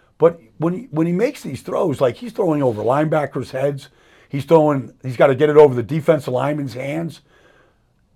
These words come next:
And it's so, look at every throw is a perfect spiral. 'Cause let me just show you this fourth quarter throw. Forty-niners up twenty-four thirteen. It's second and seven. And they put, there, there's always a motion and a shift every play.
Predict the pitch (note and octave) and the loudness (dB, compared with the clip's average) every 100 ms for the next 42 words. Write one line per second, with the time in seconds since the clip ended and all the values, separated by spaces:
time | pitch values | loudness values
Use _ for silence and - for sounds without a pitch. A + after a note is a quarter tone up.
0 | - D3 D3+ - G3+ A3 A#3 - - F3 | -2 0 0 0 4 4 4 -10 -8 -6
1 | F#3 - F#3+ F#3+ - F3+ C#3+ A#2 - _ | -2 2 2 0 4 6 6 2 -4 _
2 | C#3 B2 G2+ - _ _ _ _ - - | -2 -2 -4 -18 _ _ _ _ -6 0
3 | D#3+ E3 C#3 - C3 G#2+ D#2 _ _ _ | -2 -2 -8 -2 0 0 -6 _ _ _
4 | _ _ - C3+ F3 G3 D#3+ C3+ C#3+ B2 | _ _ 0 2 2 0 -4 0 0 0
5 | G#2+ G2 - - C3 G#2+ - A#2 G2 - | -4 -8 -14 -8 -4 -4 -4 -8 -8 -10
6 | G2 F2 E2+ E3 F#3 E3 C#3+ A2 B2 - | -8 -8 -6 -2 2 2 2 -2 -6 -6
7 | B2+ C3+ C3 C3 A2+ A#2 F#2+ - G2+ F2 | -8 -8 -6 -8 -6 -8 -10 -10 -12 -12
8 | F2 - _ - D#3 D3+ C3 G#2 - G2 | -18 -20 _ -2 0 0 -4 -10 -8 -10
9 | E2 D#2+ _ _ _ _ _ A2 A2 B2+ | -10 -20 _ _ _ _ _ -6 -4 -4
10 | - C#3 C3+ _ - D3 D3+ E3+ E3+ G#3 | -2 -4 -4 _ -4 -2 2 4 6 6
11 | G#3 D#3 C#3 C#3+ D#3 - D#3 B2+ G#2+ - | 4 0 2 4 4 2 -4 -4 -6 -6
12 | A#2 - A2 G2 E2+ F#2+ D#2+ | -6 -6 -10 -10 -14 -14 -16